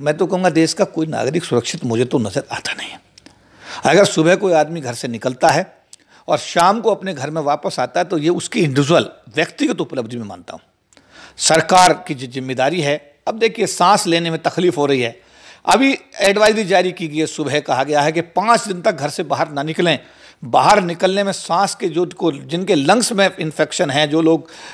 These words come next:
अ, सांस के मरीज हैं, फेफड़ों के मरीज हैं, वो पाँच दिन के, अब क्या सरकार की जिम्मेदारी है, हमारी समझ में तो आता नहीं।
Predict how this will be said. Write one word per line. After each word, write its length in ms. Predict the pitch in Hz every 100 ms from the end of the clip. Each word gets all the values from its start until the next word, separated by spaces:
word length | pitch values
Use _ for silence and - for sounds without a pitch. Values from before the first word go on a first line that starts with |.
| 151
अ, 80 | 139
सांस 360 | - 180 214
के 140 | - 202
मरीज 280 | 156 156
हैं, 120 | 160 -
फेफड़ों 280 | 208 233 226
के 100 | 185
मरीज 280 | 151 151 147
हैं, 80 | 165
वो 140 | 170
पाँच 360 | 170 196 233 220
दिन 140 | 180
के, 180 | 190 - _ - - - -
अब 200 | 339 -
क्या 220 | 185 254
सरकार 460 | 311 254 214 240 277
की 100 | 254
जिम्मेदारी 500 | 214 196 208 220 254
है, 160 | 262 -
हमारी 280 | 180 240 262
समझ 180 | 220 202
में 120 | 214
तो 80 | 247
आता 200 | 262
नहीं। 140 | 262